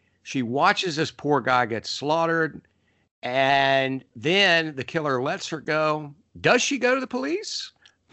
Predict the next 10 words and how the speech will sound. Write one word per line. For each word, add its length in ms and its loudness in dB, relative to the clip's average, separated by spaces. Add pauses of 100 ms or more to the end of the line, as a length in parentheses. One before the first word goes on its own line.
(180)
Nope. 500 4 (400)
<laughs> 120 -6 (2250)
I 120 0
mean, 120 2
let's 220 2
face 260 2
it. 100 -4
Does 160 0
Betty 360 0
make 320 -2